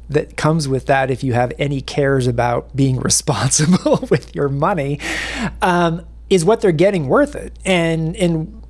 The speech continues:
you know, thankfully we'll have a season to find out. But when you look at the players they're getting, you know, Lewandowski is still very much, I think, uh, one of the top strikers in the world. So, um,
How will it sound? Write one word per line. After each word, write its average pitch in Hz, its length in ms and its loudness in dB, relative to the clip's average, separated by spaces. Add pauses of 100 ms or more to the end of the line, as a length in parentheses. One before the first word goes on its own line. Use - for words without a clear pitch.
(180)
you 143 80 0
know, 135 180 0
thankfully 165 560 2
we'll 143 200 0
have 156 120 2
a 143 60 0
season 175 340 0
to 151 80 2
find 170 300 2
out. 180 460 2
But 139 260 2 (680)
when 208 160 2
you 208 140 4
look 254 260 2
at 214 240 2 (300)
the 160 120 2
players 185 540 2
they're 151 180 2
getting, 143 720 0 (540)
you 165 120 -4
know, 160 80 -6
Lewandowski 165 720 2
is 143 160 0
still 151 360 2
very 135 300 2
much, 131 300 0
I - 100 0
think, - 520 -4 (360)
uh, - 420 -2
one 143 260 -2
of 131 80 -4
the - 60 -8
top 135 280 -2
strikers 131 460 -2
in 131 100 -2
the 135 80 -4
world. 160 540 0
So, 135 480 4 (540)
um, 143 540 -4